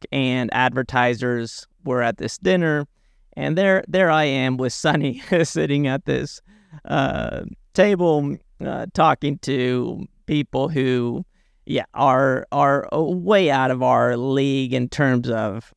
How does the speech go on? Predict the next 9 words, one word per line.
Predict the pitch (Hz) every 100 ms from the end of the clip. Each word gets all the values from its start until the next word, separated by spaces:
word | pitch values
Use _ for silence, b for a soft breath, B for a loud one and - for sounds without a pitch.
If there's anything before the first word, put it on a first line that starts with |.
| _
like, | 92 107
business | 110 131 127 135 127 -
development | 143 139 127 123 123 120 123 123 123 117 - - -
and | 131 127 135 120 120 120 123 127 - -
the | 131 127 127 -
impact | 139 135 - 131 123 -
of | 123 120
their | 123 123
work | 127 113